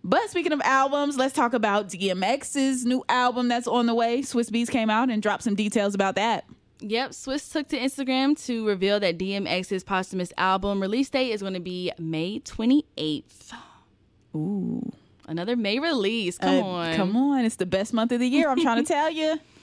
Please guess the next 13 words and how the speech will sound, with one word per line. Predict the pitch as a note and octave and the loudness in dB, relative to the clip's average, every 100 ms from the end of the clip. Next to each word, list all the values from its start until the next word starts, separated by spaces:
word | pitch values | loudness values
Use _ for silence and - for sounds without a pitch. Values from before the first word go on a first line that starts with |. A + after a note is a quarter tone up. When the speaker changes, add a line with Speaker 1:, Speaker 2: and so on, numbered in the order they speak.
| - - _ | -20 -20 _
Speaker 2:
Yeah, | G3 | -6
the | G#3 | 0
album | F#3+ G#3 A#3 B3+ | 2 2 2 0
is | A#3 | 0
being | A#3+ A#3 | -4 0
called | A#3 G#3+ - | 2 2 2
Exodus. | G#3 A3+ A#3 G#3 G#3+ - - | -2 -2 -2 -2 -2 -6 -14
And | - F#3+ F#3 F3+ F3+ F3+ F3+ F#3+ - - - | -8 -6 -4 -4 -6 -6 -8 -10 -14 -14 -12
what | G#3+ A#3+ | 0 2
do | F4+ | 4
you | F4+ | 2
think | F4 E4 D#4 | 2 0 0
about | D4 C#4 C4+ C4 A3+ | 2 4 4 2 -4